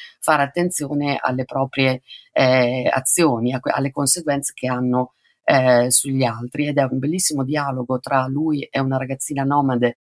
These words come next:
tra un vecchio, cioè che potrebbe essere lui, e una ragazzina, eh, nomade che è scappata dal, dal campo perché volevano farla sposare con un uomo, eh, anziano,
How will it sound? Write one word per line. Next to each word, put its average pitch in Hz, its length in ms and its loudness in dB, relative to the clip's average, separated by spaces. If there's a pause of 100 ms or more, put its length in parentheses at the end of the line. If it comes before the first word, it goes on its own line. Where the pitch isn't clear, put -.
tra 135 140 4
un 135 120 2
vecchio, 135 420 0
cioè 117 160 -6
che 123 100 -8
potrebbe 120 340 -6
essere 127 260 -2
lui, 127 220 0 (300)
e 156 120 4
una 151 160 8
ragazzina, 139 800 0
eh, 127 300 -4
nomade 135 500 2
che 135 160 -2
è - 20 0
scappata 139 520 -2
dal, 120 420 -4
dal 127 160 -4
campo 127 320 -4
perché 123 240 -6
volevano 123 340 -2
farla 123 280 -6
sposare 123 500 -4
con 117 140 -8
un 117 100 -2
uomo, 123 320 0 (480)
eh, 120 280 -2
anziano, 160 800 -2